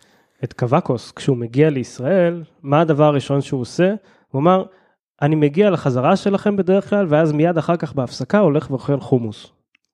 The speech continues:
מה אתה עושה כשאתה מגיע לישראל? אתה, אתה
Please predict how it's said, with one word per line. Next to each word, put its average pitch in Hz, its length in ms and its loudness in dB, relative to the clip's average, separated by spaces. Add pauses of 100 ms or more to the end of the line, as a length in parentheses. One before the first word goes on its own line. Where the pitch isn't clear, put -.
(760)
מה 170 460 2
אתה 156 180 0
עושה 151 440 2
כשאתה 135 300 -4
מגיע 131 260 0
לישראל? 123 340 -4
אתה, 139 300 0 (500)
אתה 135 140 -8